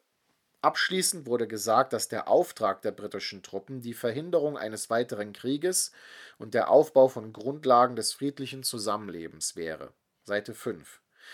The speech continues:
"Die Geschichte der vergangenen Jahre darf sich nicht wiederholen. Das britische Commonwealth, seine Verbündeten und die Truppen, die sie repräsentieren, hegen nicht die Absicht, Vergeltung an den Deutschen zu üben.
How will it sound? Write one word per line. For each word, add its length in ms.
"Die 100
Geschichte 500
der 180
vergangenen 600
Jahre 480
darf 240
sich 240
nicht 300
wiederholen. 640
Das 240
britische 380
Commonwealth, 760
seine 300
Verbündeten 600
und 140
die 100
Truppen, 440
die 100
sie 160
repräsentieren, 880
hegen 320
nicht 240
die 140
Absicht, 440
Vergeltung 560
an 60
den 180
Deutschen 440
zu 180
üben. 320